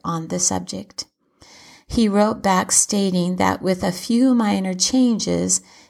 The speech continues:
he actually published her letter and was sending her two hundred fifty dollars.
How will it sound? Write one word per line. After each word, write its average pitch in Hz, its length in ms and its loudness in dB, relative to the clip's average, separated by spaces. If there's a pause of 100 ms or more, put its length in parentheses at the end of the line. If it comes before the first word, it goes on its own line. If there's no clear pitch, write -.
he 226 380 0
actually 202 520 0
published 175 760 -2
her 180 140 -2
letter 175 480 -4 (440)
and 185 200 2
was 180 140 2
sending 196 460 0
her 185 180 0
two 185 280 -2
hundred 185 340 -4
fifty 190 320 -6
dollars. 185 580 -6